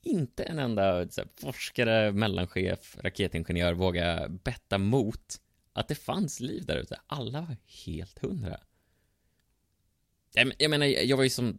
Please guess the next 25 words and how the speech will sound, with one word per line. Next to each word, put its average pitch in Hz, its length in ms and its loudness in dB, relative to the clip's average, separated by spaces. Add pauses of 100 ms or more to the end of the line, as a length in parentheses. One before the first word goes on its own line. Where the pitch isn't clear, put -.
sagt - 240 0
riktigt 90 340 -2
säker, 85 280 -2
jag 87 100 0
med. 85 240 0 (320)
Ehm, 85 600 0 (1200)
men 95 180 -2
om 117 300 8
det 98 60 2
värsta - 240 -2
skulle 78 180 -6
hända, 58 360 -6 (1000)
så - 120 -2
är - 20 4
det 87 80 2
alltid 87 240 -6
trevligt 80 240 -6
att 80 80 -4
ha - 120 -8 (140)
tusen - 280 -10
extra - 240 -10
dollar - 340 -10
att - 60 -20
tröstas - 320 -8
med. - 100 -12